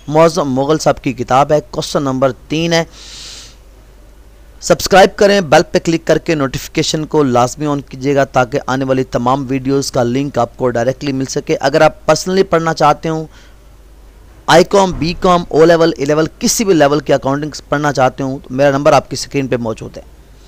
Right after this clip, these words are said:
मेरे लिए, मेरे माँ बाप के लिए दुआ कीजिएगा, अल्लाह उन्हें सलामत रखे, ईमान और सेहत वाली ज़िंदगी दे।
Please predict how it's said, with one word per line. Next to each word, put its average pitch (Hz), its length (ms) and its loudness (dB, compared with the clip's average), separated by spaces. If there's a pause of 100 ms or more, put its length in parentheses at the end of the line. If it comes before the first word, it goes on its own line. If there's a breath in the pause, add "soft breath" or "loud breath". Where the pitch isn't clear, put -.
(380 soft breath)
मेरे 165 160 4
लिए, 190 280 2
मेरे 165 160 4
माँ 147 160 2
बाप 151 180 4
के 165 100 -2
लिए 156 160 4
दुआ 131 180 2
कीजिएगा, 139 440 -2
अल्लाह 135 260 2
उन्हें 135 120 -4
सलामत 127 340 -6
रखे, 135 220 -2
ईमान 131 500 -4
और 127 180 -4
सेहत - 240 -10
वाली 131 140 -2
ज़िंदगी 123 280 -6
दे। 139 180 -2